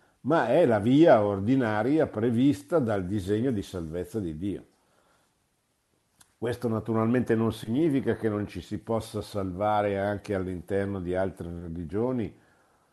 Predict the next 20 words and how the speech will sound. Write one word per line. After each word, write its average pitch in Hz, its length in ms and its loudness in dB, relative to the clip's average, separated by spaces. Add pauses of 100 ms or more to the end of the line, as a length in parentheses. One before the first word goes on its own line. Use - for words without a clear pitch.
(440)
o 135 220 4
semplicemente 113 1000 0
obbedendo, 104 1040 4
rispettando 101 1200 0 (400)
il 85 540 -12
dettame 107 580 -2
della 92 220 0
propria 101 360 -2
coscienza, 85 800 -4 (640)
ma 101 140 -2
significa 165 800 4
che 139 140 0
il 151 440 6
sacrificio 123 640 0
di 151 120 0
Cristo 165 460 2
è - 20 4
un 123 100 0
sacrificio 135 600 -2
universale, 107 880 -2